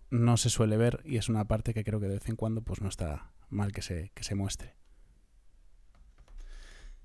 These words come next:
Bueno, tres singles ya en las plataformas tenéis, chicas. Este primero que decía, lanzado el veinticuatro de abril, al que siguió Mi Mejor Canción en,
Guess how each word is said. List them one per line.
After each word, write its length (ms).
Bueno, 220
tres 220
singles 440
ya 100
en 100
las 100
plataformas 580
tenéis, 280
chicas. 440
Este 240
primero 340
que 80
decía, 300
lanzado 380
el 60
veinticuatro 440
de 60
abril, 380
al 140
que 100
siguió 420
Mi 120
Mejor 300
Canción 480
en, 460